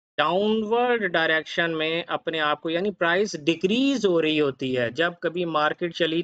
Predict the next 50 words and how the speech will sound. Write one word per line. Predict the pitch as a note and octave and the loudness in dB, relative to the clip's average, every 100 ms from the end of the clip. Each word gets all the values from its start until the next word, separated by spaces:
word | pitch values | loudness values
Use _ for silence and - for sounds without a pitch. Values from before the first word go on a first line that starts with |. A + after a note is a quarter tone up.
| F3 | -2
थी | F3 | -2
हंड्रेड | D#3 D#3 E3+ E3 | -2 -2 -2 2
डॉलर | D#3 D3+ D3+ | 0 2 -2
से | D3 E3 F3 | -2 -2 -2
और | F3+ D#3+ - | -2 -2 -2
अब | E3 E3 | -4 0
आकर | D3+ D3+ E3+ D#3 | 0 0 -2 -4
वो | D#3+ | -4
नाइंटी | D3+ D3 D3+ F3+ F#3 | -2 -2 -2 -4 -2
डॉलर | D#3 C#3+ D#3 | 0 0 -2
पे | D#3 E3+ C#3 | 0 0 0
रुक | C3 F#3 - | -2 -2 -4
गई | E3+ D3 C#3 | -4 -2 0
है, | D3 F#3+ A#3+ - - - - | 0 -2 -4 -14 -20 -16 -4
तो | F3+ | -4
इसका | - F3+ | 0 0
मतलब | E3 D#3 E3+ E3 E3 | 0 0 0 0 2
है | |
आप | F3 D#3+ E3+ | 2 0 0
ये | E3 - | -2 0
कह | F3+ F#3+ | 0 0
सकते | E3+ - D#3+ | -2 -4 -4
हैं | F3 | -4
कि | F#3 E3+ | -2 0
आज | D3+ D#3+ | 2 0
के | F3+ | -4
दिन | D3+ D#3 D#3+ | -6 -6 -2
का | E3 | 0
आगाज़ | D#3 C#3+ D3 F3 D#3 | 0 2 2 0 -2
हंड्रेड | D#3 D#3+ D#3 | -2 -2 0
डॉलर | D3 D#3 | 0 -2
से | D#3+ | -2
हुआ | E3+ D3+ D3+ | -2 0 0
था | D3+ F3 | 0 0
और | F#3 D#3 D3 | 0 -2 -2
दिन | D3+ D#3+ | -4 -4
का | E3+ E3+ E3+ | -2 -4 -4
इख्तिताम | D3 - C#3 D#3 F3 E3+ | -8 -4 -2 0 0 -2
नाइंटी | D3+ D#3+ E3 F#3 | -4 -4 -4 -2
डॉलर | D#3+ D3 D#3 | 0 0 -2
पे | F3 | 0
हुआ | D3+ D3+ | 0 0
है। | F3 | 0
इसका | - E3 | -2 -4
मतलब | D3 C#3 E3 D#3 | -4 -4 -4 -2
है | E3 G#3+ - - - _ F3+ | -2 -2 -6 -20 -20 _ -6
कि | |
प्राइस | E3+ E3+ E3 F3 | -2 0 0 0
का | - F3 | 0 0
ट्रेंड | E3+ E3+ F3+ | 0 2 0